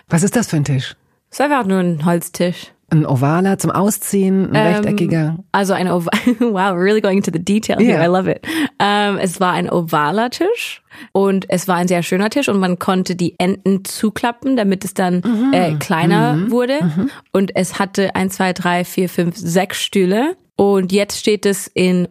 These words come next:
Speaker 2: unserem Dining Room in England.
Speaker 1: Wo deine Eltern jetzt seit zehn Jahren
Speaker 2: Wo meine
Speaker 1: ungefähr,
Speaker 2: Eltern seit
Speaker 1: mhm.
Speaker 2: zehn Jahren wohnen.
Speaker 1: Pech hatten die Menschen, die an dem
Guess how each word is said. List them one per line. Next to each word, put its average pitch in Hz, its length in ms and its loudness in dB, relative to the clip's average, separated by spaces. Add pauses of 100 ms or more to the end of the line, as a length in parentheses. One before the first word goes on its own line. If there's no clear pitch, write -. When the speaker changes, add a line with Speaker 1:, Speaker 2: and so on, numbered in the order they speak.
(160)
Speaker 2:
unserem 175 720 0 (240)
Dining 175 600 0
Room 180 440 2 (360)
in 185 320 4
England. 262 460 0 (320)
Speaker 1:
Wo 170 80 4
deine 160 220 2
Eltern 151 280 0
jetzt 139 160 0
seit 139 320 -2
zehn 160 180 0
Jahren 147 140 2
Speaker 2:
Wo 147 80 6
meine - 240 4
Speaker 1:
ungefähr, 139 160 2
Speaker 2:
Eltern 190 240 2
seit 147 200 2
Speaker 1:
mhm. 165 40 0
Speaker 2:
zehn 165 180 -2
Jahren 135 220 -2
wohnen. 175 280 -2 (800)
Speaker 1:
Pech 214 280 0
hatten 190 240 2
die 185 120 4
Menschen, 180 460 2
die 170 180 2
an 170 140 2
dem 156 380 4